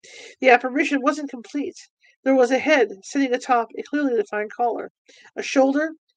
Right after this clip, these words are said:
and a right arm, and in a hand that rested lightly on the arm of the chair. Sybil Corbett checked her diary.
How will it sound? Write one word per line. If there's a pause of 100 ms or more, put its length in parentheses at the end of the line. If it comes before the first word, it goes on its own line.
(160)
and
a
right
arm,
and
in
a
hand (1120)
that
rested
lightly
on
the
arm
of
the
chair. (1120)
Sybil
Corbett
checked
her
diary.